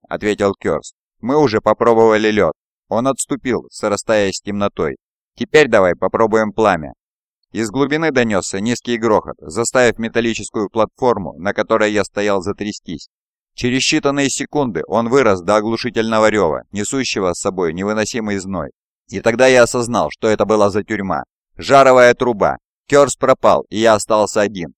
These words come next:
Только разбитое воспоминание о мрачном брате еще было со мной.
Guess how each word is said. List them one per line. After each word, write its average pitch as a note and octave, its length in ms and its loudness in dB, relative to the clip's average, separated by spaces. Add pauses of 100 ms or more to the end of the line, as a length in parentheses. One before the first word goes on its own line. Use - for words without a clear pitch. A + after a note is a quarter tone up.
(340)
Только B2 300 2
разбитое C3 480 2
воспоминание B2 800 0
о G2 140 0
мрачном A2+ 520 0
брате A#2+ 320 4
еще F#2+ 360 -6
было G#2 260 0
со G#2+ 120 -6
мной. F2+ 300 -8